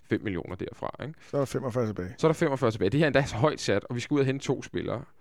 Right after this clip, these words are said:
Speaker 1: Øh, vi går ikke ud og henter et eller andet, der koster tre millioner, koster fire millioner. Vi går nok ud og henter enten sådan to, komma, eller hvad hedder det, en, komma, ja, en million, øh, euro-spillere. Det kunne godt være
Speaker 2: Det er
Speaker 1: det.
Speaker 2: klassiske. Men vi er jo inde i... Vi er jo inde i
Speaker 1: Men, men lad, lad, lad mig lige komme
Speaker 2: Okay.
Speaker 1: videre. Hvis vi ender med at bruge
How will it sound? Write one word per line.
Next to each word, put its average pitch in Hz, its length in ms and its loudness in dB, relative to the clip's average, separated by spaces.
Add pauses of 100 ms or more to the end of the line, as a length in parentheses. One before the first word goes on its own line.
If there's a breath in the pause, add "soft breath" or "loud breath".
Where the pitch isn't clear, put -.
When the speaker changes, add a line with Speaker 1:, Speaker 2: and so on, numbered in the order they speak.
(300)
Speaker 1:
Øh, 90 180 -4
vi 104 40 -8
går 104 220 2
ikke 139 120 2
ud 135 80 4
og 113 60 4
henter 113 200 2
et 101 40 4
eller 95 140 2
andet, 95 340 0
der 98 80 -2
koster - 280 -4
tre - 200 -2
millioner, 92 340 -4
koster 98 240 -4
fire 104 200 -4
millioner. 95 240 -6
Vi 101 60 -4
går 98 180 0
nok 123 140 2
ud 127 80 2
og 113 60 2
henter 110 220 0
enten 113 300 -2
sådan 98 300 -8 (140)
to, 104 260 -2 (260)
komma, 104 200 -4
eller 95 560 -2
hvad 107 100 2
hedder 113 120 4
det, 117 100 4
en, 120 80 -2
komma, 117 260 2 (220)
ja, 113 160 2
en 151 160 6
million, 131 380 4
øh, 107 220 4
euro-spillere. 101 520 0
Det 131 100 0
kunne 143 100 -4
godt 113 160 4
være 113 80 6
Speaker 2:
Det 131 40 6
er 123 40 4
Speaker 1:
det. - 80 -2
Speaker 2:
klassiske. 123 440 2 (400 soft breath)
Men 135 120 4
vi 135 60 8
er 139 40 10
jo 143 80 10
inde 170 140 8
i... 165 220 -4
Vi 143 100 6
er - 20 10
jo 147 60 8
inde 170 120 6
i 175 40 4
Speaker 1:
Men, 160 160 0
men 180 140 0
lad, 175 80 4
lad, 208 80 2
lad 214 80 2
mig 220 80 0
lige 233 120 4
komme 277 120 4
Speaker 2:
Okay. 190 60 2
Speaker 1:
videre. 156 180 4
Hvis 185 200 0
vi 240 200 4
ender 226 140 4
med 214 120 2
at 165 100 4
bruge 165 320 6